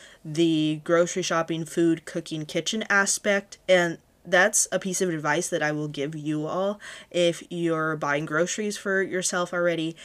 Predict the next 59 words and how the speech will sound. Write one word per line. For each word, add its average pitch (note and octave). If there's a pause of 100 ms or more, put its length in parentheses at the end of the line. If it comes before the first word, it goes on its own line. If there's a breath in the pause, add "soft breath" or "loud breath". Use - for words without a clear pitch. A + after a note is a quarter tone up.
(240 loud breath)
whether G3+
you're G#3
in F#3+
college E3
or D#3
not D3+
and E3+
you're D#3+
living D#3
on D3+
your D3+
own. D#3
I F#3+
would G3
say B3
bring G3+
habits, F#3
like, F3
good F#3
habits E3
that D#3+
you D#3
want D3+
to D3+
incorporate D#3 (300 loud breath)
living F#3
on F#3
your E3+
own F#3
that D#3
you D3
had D3+
at -
home C4+ (100)
before F3
you D#3+
moved D#3
out. D3+ (420 loud breath)
And F#3+
I -
feel G#3+
like A3
that F3+
will E3+
also E3+
make E3+
it E3
easier D#3
in D#3+
the C#3+
process D#3
when D#3
you're D3+
grocery D3
shopping C#3
for C#3
yourself, F#3+
buying D#3+
food, F#3+